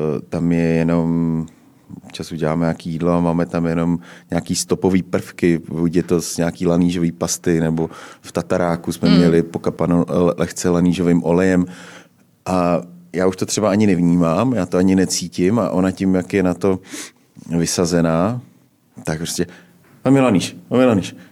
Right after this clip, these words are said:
Speaker 1: Já, „Já nevím ani, jo?“ Říkáš, „Tak jo.“ Eh, že opravdu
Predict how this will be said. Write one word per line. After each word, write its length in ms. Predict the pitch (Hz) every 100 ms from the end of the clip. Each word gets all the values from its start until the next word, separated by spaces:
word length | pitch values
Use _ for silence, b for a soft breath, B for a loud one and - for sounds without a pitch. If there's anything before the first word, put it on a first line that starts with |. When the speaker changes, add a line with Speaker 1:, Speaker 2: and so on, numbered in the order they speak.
| B
Speaker 1:
Já, 200 | 73 69 71 -
„Já 100 | 71
nevím 300 | 76 92 80
ani, 280 | 73 67 71
jo?“ 320 | 78 90 113 - _
Říkáš, 360 | - - 98 110
„Tak 100 | - - - -
jo.“ 220 | 107 113 - - _ - B B B B _ _ 92
Eh, 280 | 92 92 92 92
že 60 | 95
opravdu 540 | 98 98 104 104 101